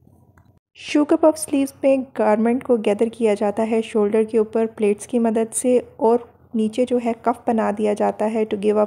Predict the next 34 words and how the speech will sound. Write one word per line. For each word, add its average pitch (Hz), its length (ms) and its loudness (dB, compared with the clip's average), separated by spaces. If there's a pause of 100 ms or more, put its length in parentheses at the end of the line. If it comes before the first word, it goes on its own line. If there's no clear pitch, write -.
(120)
puffy 220 260 -2
effect। 220 500 -4 (460)
और 254 80 6
यकीन 254 400 0
करें 247 300 4
ये 247 140 4
स्लीव्स 233 440 -6 (100)
बहुत 247 380 2
ही 247 100 0
ज़्यादा 220 360 2
खूबसूरत 226 720 0
लगते 214 300 -2
हैं 233 300 0
और 214 200 0
आपको 220 520 0 (380)
फैशनेबल 226 560 2
और 214 320 2
स्टाइलिश 214 580 -2
लुक 220 280 -2
देने 208 240 0
में 220 200 0
बहुत 202 240 2
ज़्यादा 208 240 0
हेल्प 208 320 -2
आउट 196 200 -2
करते 190 300 -4
हैं। 190 240 -6 (1120)
तो 262 100 6
वो 262 160 6
तमाम 262 440 2
लड़कियां 247 400 2
जो 220 180 2
कि 233 180 0
स्टाइलिश 220 680 0